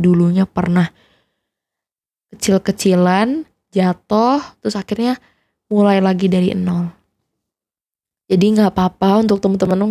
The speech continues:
ngerasin bahwa kayak, "Kok gua nggak bertumbuh ya? Gua rasa kok kayaknya gua di sini-sini terus, padahal gua udah effort. Aduh, gua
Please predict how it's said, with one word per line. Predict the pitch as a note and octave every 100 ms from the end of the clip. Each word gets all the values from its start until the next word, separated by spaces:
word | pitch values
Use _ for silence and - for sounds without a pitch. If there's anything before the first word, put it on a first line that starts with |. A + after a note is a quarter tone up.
| G#3
ngerasin | F#3 G3+ G#3+
bahwa | G3 G#3
kayak, | - F3+ F3+ - _ _ _ _ _ _ _ _ _
"Kok | - B3+
gua | G#3+ A#3+ C#4+
nggak | A#3+ F3+ - - _ _ _ -
bertumbuh | G3 - - G3+ C4
ya? | D4+ G3+ F3+
Gua | E3+ F3
rasa | F#3 C#4 C#4+
kok | D4+
kayaknya | C#4 D4+
gua | F4
di | E4+
sini-sini | C#4 G#3+ G#3+ F3+ F3
terus, | A3 C#4 D#4
padahal | - G3+ B3
gua | B3 D4 G#3+
udah | F#3
effort. | F#3+ B3 - C4 A#3+ A#3+ A#3 A#3 - _ _ _ _ _ _ _ _ _ _ _ _ A3+
Aduh, | A3+ - - _ _ _ _ -
gua | A3+